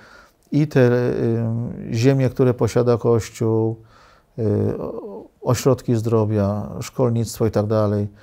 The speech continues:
żebyśmy doszli do takiego momentu, że po prostu już nas nie będzie stać i nie będzie się w ogóle opłacać. Biskup mój w diecezji Musoma powiedział mi niedawno: „Wiesz co, noszę się z zamiarem, czy nie, nie nadszedł czas, żeby to wszystko oddać rządowi, skoro oni nas tak gnębią”, i,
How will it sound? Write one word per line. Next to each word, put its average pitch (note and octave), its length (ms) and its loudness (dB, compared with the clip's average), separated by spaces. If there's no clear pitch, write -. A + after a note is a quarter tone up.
żebyśmy A#2+ 380 0
doszli A2+ 240 0
do G#2+ 100 2
takiego A2 460 0
momentu, G#2+ 440 -2
że G2+ 80 -2
po G#2+ 80 -4
prostu G2 200 -4
już G2+ 60 -2
nas G2+ 180 -2
nie G#2 60 -2
będzie G2 280 -2
stać - 460 -6
i C3 120 -10
nie G#2 120 -4
będzie G2 180 -2
się G#2 120 -8
w G2+ 40 -6
ogóle G2 220 -4
opłacać. F2+ 680 -8
Biskup C3 360 2
mój A#2 340 4
w B2+ 180 -8
diecezji A2+ 400 2
Musoma G#2+ 420 0
powiedział G2+ 400 0
mi G2+ 120 0
niedawno: G2 480 0
„Wiesz G#2+ 160 -8
co, D#3 180 -2
noszę B2 280 -2
się G2+ 320 -2
z G#2 120 2
zamiarem, G2+ 580 4
czy A#2 200 -2
nie, G2+ 380 2
nie A#2+ 160 0
nadszedł G#2 420 -2
czas, G2 260 -2
żeby G2 220 0
to - 120 -6
wszystko - 380 -4
oddać F#2+ 240 0
rządowi, F#2+ 400 0
skoro G#2 300 -4
oni G2+ 80 0
nas G2 160 -2
tak G2 160 -2
gnębią”, F#2+ 540 0
i, F2+ 140 -2